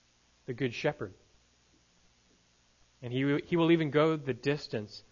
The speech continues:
to lay down his life for the sheep. Just think about that.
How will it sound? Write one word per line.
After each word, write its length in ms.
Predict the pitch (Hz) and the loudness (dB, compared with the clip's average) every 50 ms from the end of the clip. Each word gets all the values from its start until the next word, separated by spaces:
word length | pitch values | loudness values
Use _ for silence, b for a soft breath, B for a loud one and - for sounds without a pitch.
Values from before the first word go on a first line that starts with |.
| b b b b _ - | b b b b _ -8
to 100 | 135 120 | -6 -2
lay 180 | 120 127 131 | 0 0 0
down 180 | 131 123 120 117 | 2 0 0 -2
his 140 | 110 104 113 | -4 -6 -4
life 320 | 113 110 110 107 101 - - - _ _ _ _ _ _ _ | -2 -2 -2 -2 -4 -8 -14 -20 _ _ _ _ _ _ _
for 180 | - 131 117 110 | -8 -6 -6 -6
the 100 | 101 104 | -6 -8
sheep. 420 | - - - 120 104 101 - - _ _ _ _ _ _ _ _ _ _ _ | -10 -10 -8 -8 -8 -10 -10 -16 _ _ _ _ _ _ _ _ _ _ _
Just 120 | - 156 - | -10 -2 2
think 140 | 214 208 180 | 2 2 4
about 200 | 165 147 - - | 4 2 4 2
that. 200 | 127 107 - | 0 0 0